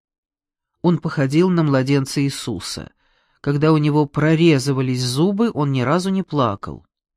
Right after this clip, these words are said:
Мать научила его петь, и отец, чтобы сделать его мужественным, посадил на рослую лошадь. Старый ученый, монах обучил его священному писанию.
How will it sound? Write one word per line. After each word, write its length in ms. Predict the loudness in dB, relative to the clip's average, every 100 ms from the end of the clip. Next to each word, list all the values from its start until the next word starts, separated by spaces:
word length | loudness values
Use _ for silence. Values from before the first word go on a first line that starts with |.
| _ _ _ _ _ -20 -2
Мать 300 | 4 4 4
научила 420 | 0 0 0 2
его 220 | 4 2
петь, 380 | 0 -2 -2 0
и 40 |
отец, 460 | 0 0 0 -2 -2
чтобы 400 | -8 -4 -4 -2
сделать 500 | -2 0 2 0 -2
его 160 | -4 -2
мужественным, 880 | 0 0 0 -2 -2 -2 0 -2 -6 -16 -20 _ _
посадил 500 | -4 0 0 2 2
на 200 | 4 4
рослую 560 | 4 4 2 0 2 2
лошадь. 720 | 2 2 0 -8 -10 -16 -16 _ _ _ _ _ _ -14
Старый 460 | 0 4 4 2
ученый, 480 | 0 -4 0 2 2
монах 500 | 0 0 2 2 0
обучил 400 | -4 -2 -2 0
его 320 | 0 2 0 -2 -20 -12
священному 720 | 0 0 2 2 2 2 0
писанию. 760 | -4 0 2 2 2 -6 -12